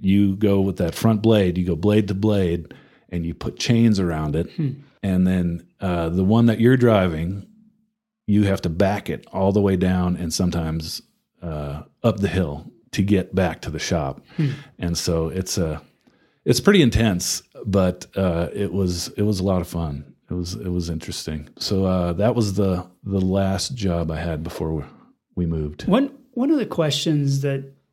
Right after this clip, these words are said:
Speaker 2: or at least the things I always think about is, you know, there's a romantic notion, probably a lot of people who live in, in this area thinking, "All right, I'm just gonna move to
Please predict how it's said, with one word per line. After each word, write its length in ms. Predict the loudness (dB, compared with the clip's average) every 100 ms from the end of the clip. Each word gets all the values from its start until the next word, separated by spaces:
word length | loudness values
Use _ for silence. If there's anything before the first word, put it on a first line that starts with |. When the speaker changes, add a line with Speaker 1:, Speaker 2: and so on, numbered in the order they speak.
| _ _ _ _
Speaker 2:
or 80 | -6 -4
at 120 | 0
least 160 | 0 0
the 60 |
things 220 | 2 2 4
I 100 | 2
always 180 | 0
think 140 | 0 -2
about 320 | -2 -4 -4
is, 440 | -4 -4 -6 -6 -10 _ _ _ _
you 160 | -4 0
know, 60 | 2
there's 200 | 2 2
a 40 |
romantic 540 | 2 2 2 0 -2
notion, 760 | -2 0 -2 -2 -4 -4 -6 -10 _ _ _ _ _ 2
probably 640 | 4 6 4 2 0 -4 -2
a 40 |
lot 160 | -2 -2
of 60 |
people 260 | -4 -6 -6
who 160 | -6
live 280 | -4 -4 -6
in, 200 | -6 -6
in 140 | -4 -4
this 220 | -4 -6
area 380 | -8 -10 -10 -12
thinking, 240 | -8 -6 0
"All 120 | 0
right, 200 | 0 0
I'm 120 | 0
just 160 | -2 -2
gonna 160 | -2 -2
move 340 | 0 0 -2
to 300 | -6 -8 -8